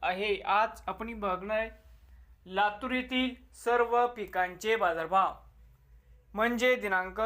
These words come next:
नऊ ऑक्टोबर दोन हजार चोवीस. सर्व शेतकऱ्यांनी हा व्हिडिओ संपूर्णपणे बघा, कुठे न स्किप करता. आज हरभरा व तसेच सोयाबीन व मूग व तसेच इतर शेतमालाला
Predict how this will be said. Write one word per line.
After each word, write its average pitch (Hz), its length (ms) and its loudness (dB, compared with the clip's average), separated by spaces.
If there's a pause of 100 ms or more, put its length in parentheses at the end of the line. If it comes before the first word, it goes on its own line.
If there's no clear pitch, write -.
नऊ 226 340 -2 (140)
ऑक्टोबर 208 640 2 (140)
दोन 196 240 -2
हजार 220 420 4 (320)
चोवीस. 196 560 -4
सर्व 220 320 -2
शेतकऱ्यांनी 214 720 -6
हा 208 180 2
व्हिडिओ 208 280 -2
संपूर्णपणे 233 840 -6
बघा, 208 260 0
कुठे 190 340 -10
न 185 100 -12
स्किप - 380 -16
करता. 165 380 -4 (100)
आज 202 340 2 (640)
हरभरा 202 560 0
व 185 180 -8 (120)
तसेच 202 400 -10
सोयाबीन 196 460 -6 (140)
व 190 260 -8
मूग 208 480 -6 (500)
व 196 140 -4 (140)
तसेच 202 440 -6
इतर 220 400 -6
शेतमालाला 175 640 -4